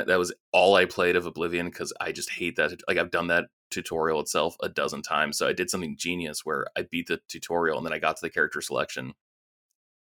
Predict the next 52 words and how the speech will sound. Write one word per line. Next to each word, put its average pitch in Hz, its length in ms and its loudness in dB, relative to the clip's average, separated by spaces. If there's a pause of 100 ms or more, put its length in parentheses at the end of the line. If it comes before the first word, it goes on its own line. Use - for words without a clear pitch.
(340)
And, 85 280 -6
and 82 140 -6
then 78 120 -4
I 73 100 -4
made 80 220 -4
a, 69 140 -6
g-, - 160 -10
a 80 100 -6
game 85 240 -8
save - 340 -10 (260)
right 85 160 2
before, 85 320 -2
like, 78 200 -4
the 80 160 -2
exit, 71 380 -2 (260)
like, 69 220 -6
the 80 80 -2
last 80 340 2 (180)
time 82 300 2
you 69 80 -8
can, 80 100 -10
like, 71 380 -6
edit 85 220 -2
your 78 100 -6
character. 71 500 -4 (480)
And 104 120 -2
so 107 140 2
I'm 107 160 4
going 104 440 2 (360)
<clears throat> - 360 -4
to, 92 320 -2
uh, 87 280 0 (100)
make 95 220 0
three 98 180 2
different 98 220 2
types 87 220 2
of 90 100 -6
characters. 82 380 -2
I'm 87 80 -4
gonna 82 100 -4
make 82 60 -8
a 85 40 -8
thief. 87 320 -4
I'm 82 60 -8
gonna 80 80 -4
make 80 140 -6
a 82 40 -4
mage. 78 300 -4
I'm 65 60 -4
gonna 76 140 -6
make 69 240 -6
a, 69 260 -2